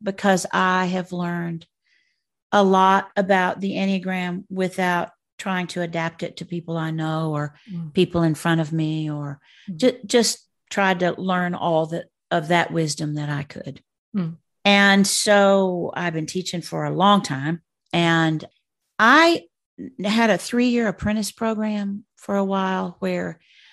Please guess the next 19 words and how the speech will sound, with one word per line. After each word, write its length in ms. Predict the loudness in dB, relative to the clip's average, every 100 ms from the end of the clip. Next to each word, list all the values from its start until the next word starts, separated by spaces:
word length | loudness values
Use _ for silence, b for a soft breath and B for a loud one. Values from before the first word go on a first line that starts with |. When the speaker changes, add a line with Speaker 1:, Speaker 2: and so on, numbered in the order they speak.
| b b
Speaker 1:
a 80 | 0
group 240 | 4 2 2
of 100 | -4
forty 320 | -2 -2 -2
people 360 | -4 -6 -6
came 520 | -6 -2 -2 -2 -4 -10 _
to 140 | -6 -4
Dallas 520 | 0 2 2 -2 -6
four 260 | -4 -4 -2
times 340 | -2 -2 -4
a 60 | -4
year 240 | -4 -4
for 140 | -6
three 260 | -10 -6 -6
years 380 | -4 -6 -6 -8
to 100 | -10
study 300 | -6 -4 -4
with 200 | -8 -8
me. 280 | -10 -10